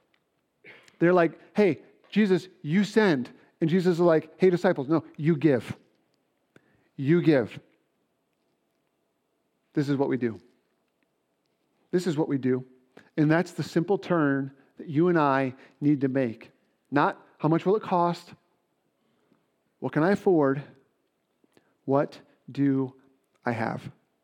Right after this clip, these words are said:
Simple enough. And if we did that, if we just said, "Ah, this is what I got,"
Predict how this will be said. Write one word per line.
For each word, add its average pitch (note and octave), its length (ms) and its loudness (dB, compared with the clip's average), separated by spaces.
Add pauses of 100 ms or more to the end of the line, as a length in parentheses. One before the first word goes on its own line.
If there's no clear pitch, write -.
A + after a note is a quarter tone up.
(1700)
Simple E3+ 380 -2
enough. B2 400 -4 (3000)
And D3+ 80 2
if G3 120 0
we G#3 120 0
did D3 220 2
that, - 280 -8 (1200)
if C#3 160 -4
we F3+ 100 -4
just F#3 280 -4
said, C#3+ 300 0
"Ah, - 260 -12 (4000)
this - 80 -20
is - 60 -14
what D#3 120 0
I D3 60 0
got," C3 320 -2